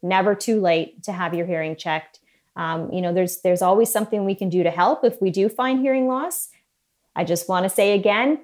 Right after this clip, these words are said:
don't be embarrassed. It's not, it's, so many of us out there are struggling to hear. You're not gonna have the hearing of, of what you had when you were twenty,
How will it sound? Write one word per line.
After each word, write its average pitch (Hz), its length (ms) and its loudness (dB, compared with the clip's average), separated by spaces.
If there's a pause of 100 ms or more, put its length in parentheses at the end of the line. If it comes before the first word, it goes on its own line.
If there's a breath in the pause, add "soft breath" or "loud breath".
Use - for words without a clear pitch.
don't 175 220 2
be 226 140 2
embarrassed. 294 720 4
It's 185 180 -4
not, 208 440 0
it's, - 340 -8 (260)
so 254 300 2
many 294 300 4
of 277 120 2
us 285 140 0
out 262 260 -2
there 285 160 -2
are 220 220 0
struggling 277 760 0 (120)
to 247 100 2
hear. 262 520 4 (360 soft breath)
You're 208 140 4
not 254 220 2
gonna 269 180 0
have 262 200 0
the 254 60 4
hearing 247 420 2
of, 233 220 0 (120)
of 202 320 -2 (180)
what 220 180 2
you 214 80 2
had 214 260 2
when 220 140 4
you 220 80 4
were 214 80 4
twenty, 214 540 -2